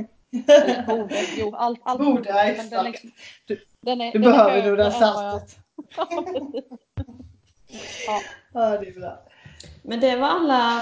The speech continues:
Speaker 3: frågor vi hade. Har du någonting du vill tillägga, Julia? Eller något du känner vi har missat?
Speaker 1: Nej, det är väldigt kul att få, att få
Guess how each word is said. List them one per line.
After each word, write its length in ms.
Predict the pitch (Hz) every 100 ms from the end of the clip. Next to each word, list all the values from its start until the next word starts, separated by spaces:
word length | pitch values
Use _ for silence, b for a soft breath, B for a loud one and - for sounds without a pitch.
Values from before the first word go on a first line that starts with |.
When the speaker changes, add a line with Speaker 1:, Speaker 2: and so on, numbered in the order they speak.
| 233
Speaker 3:
frågor 260 | 269 220 220
vi 260 | 233 294
hade. 180 | 339 240
Har 80 | 233
du 80 | 285
någonting 320 | 381 330 254
du 80 | 233
vill 140 | 220
tillägga, 480 | - 277 233 269 403
Julia? 360 | 262 185 180 220 - - -
Eller 140 | 208
något 220 | 208 -
du 80 | 220
känner 240 | 226 202
vi 80 | 208
har 60 | 202
missat? 560 | 226 - 277 - - - _ _ _ _ _ _
Speaker 1:
Nej, 520 | 285 523 339 202 359 _ _ _ _
det 60 | 285
är 680 | 254 214 214 214 214 220 226 _ _ _
väldigt 300 | 277 247 247
kul 280 | - 247 220
att 140 | 220 - _
få, 360 | 226 220 220 214 _
att 180 | 233
få 80 | -